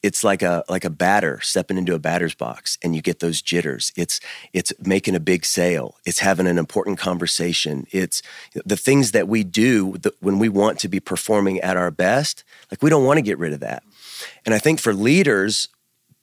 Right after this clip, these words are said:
there's a really good benefit to some facilitating anxiety, right? Because, like,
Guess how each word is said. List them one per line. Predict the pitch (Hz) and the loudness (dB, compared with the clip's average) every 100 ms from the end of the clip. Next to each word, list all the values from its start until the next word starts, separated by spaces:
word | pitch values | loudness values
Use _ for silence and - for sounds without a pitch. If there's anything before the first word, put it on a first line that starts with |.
| _ | _
there's | 110 107 | -2 0
a | 92 | -2
really | 90 117 175 170 | 0 4 6 4
good | 104 98 82 | 2 0 2
benefit | 90 87 - 85 | 0 0 -2 -4
to | 92 | -2
some | - 87 | -2 -2
facilitating | - 82 - 143 156 101 92 87 | -2 -2 0 2 2 0 -2 -2
anxiety, | 85 82 80 80 82 | -2 -2 -4 -4 -4
right? | 85 92 101 | -2 -2 -2
Because, | - 101 | -4 -2
like, | 95 82 | 0 -2